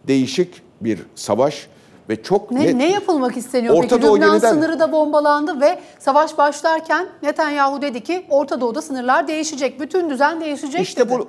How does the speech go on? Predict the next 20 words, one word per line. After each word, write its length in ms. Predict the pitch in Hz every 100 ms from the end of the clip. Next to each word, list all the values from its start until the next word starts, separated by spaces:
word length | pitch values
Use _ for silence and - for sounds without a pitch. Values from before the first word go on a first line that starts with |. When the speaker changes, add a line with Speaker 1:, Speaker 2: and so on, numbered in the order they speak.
| 117
Speaker 1:
bunu, 260 | 190 240 -
bunu 240 | 165 247 143
anlamamız 520 | 151 160 180 233 226
lazım. 340 | 185 127 110 -
O 100 | 180
zaman 320 | 226 226 139
Türkiye 480 | - 240 - 175 120
nasıl 220 | 190 202
hareket 320 | 180 147 -
etmeli? 400 | 113 107 92 76 - - - -
Bakın 240 | 190 180 123
Türkiye'ye 540 | - 233 - 165 196
çok 200 | - 247 -
önemli 320 | 165 160 175 196
mesajlar 540 | 151 139 127 131 104
veriliyor. 340 | 92 60 57 - _ _ _ _ _ _ _
Birinci 300 | 214 226 214
mesaj. 500 | 165 - 73 - - - _ _ _ _ _ _ _ - _ _ _
Bu 160 | 247 277
olaylar 420 | 180 147 135 208